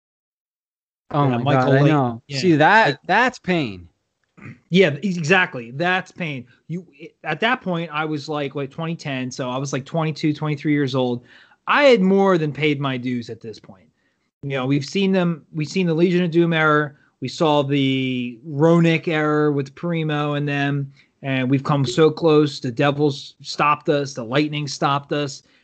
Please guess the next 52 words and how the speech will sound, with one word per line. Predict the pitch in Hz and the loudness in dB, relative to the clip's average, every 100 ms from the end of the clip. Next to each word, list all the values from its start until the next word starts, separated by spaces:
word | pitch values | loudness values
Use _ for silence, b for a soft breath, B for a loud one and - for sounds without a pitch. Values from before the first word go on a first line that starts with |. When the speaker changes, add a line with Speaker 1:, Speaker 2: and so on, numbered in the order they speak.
| _ | _
Speaker 2:
And | 139 | -4
they | 139 | 2
both | 156 160 | 4 2
went | 151 156 | 0 0
on | 151 | 0
to | 139 | -2
beat | 135 156 147 | -6 -6 -6
teams | 151 151 143 | -4 -2 -2
that | 139 | -2
we | 131 143 | -2 0
all | 135 147 | 2 2
believed | 139 147 147 139 | 2 2 2 0
the | |
Flyers | - 127 143 139 | -4 0 0 0
would | 143 | -2
have | 156 | -4
beaten. | 143 151 147 143 143 b b | -4 -8 -6 -8 -8 b b
We, | 131 123 - | -10 -10 -14
of | 131 - | -16 -2
course, | 165 160 143 | 2 2 2
saw | 156 | 2
the | 151 | 2
Red | 147 143 | 2 2
Wings | 147 143 139 | 0 -2 -6
sweep | - 147 143 | -2 -2 0
us, | 147 139 | -4 -6
which | 131 | -10
hurt | - 143 147 139 | -8 -2 0 0
'cause | - 127 | -6 -2
we | 147 | 2
were | 147 | 2
the | 127 | 0
favorites | - 156 160 151 | -4 -2 -2 -2
going | 151 143 | -2 -2
into | 139 | 0
that | 135 151 - | 0 0 -2
series. | 131 131 131 127 - b b b b b - 143 | -6 -4 -4 -6 -12 b b b b b -14 -6
We | |
broke | 135 151 147 175 | -2 4 4 4
it | |
all | 165 170 | 4 4
down. | 170 175 165 165 127 | 2 0 0 -2 -6
We | 131 | -4
built | 147 156 165 | 2 2 2
it | |
back | 156 165 - | 0 0 2
up | 170 | 0
with | 160 | 0
the | 143 | -2
Richardson | 139 147 160 151 156 | -2 -2 -4 -6 -6
Carter | 151 156 156 151 | -2 0 0 0
era, | 143 143 147 | 0 0 -2